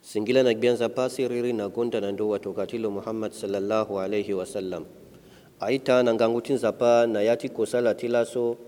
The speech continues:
yeti fatene na ndoti Yesu si alingbi titene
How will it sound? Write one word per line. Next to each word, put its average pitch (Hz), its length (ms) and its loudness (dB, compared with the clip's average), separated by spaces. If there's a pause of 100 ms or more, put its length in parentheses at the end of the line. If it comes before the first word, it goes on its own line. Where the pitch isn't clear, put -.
(480)
yeti 120 300 0
fatene 113 720 0 (440)
na 101 120 -4
ndoti 117 560 -2 (500)
Yesu 120 440 0
si 110 360 -6
alingbi 104 540 -4
titene 101 640 -6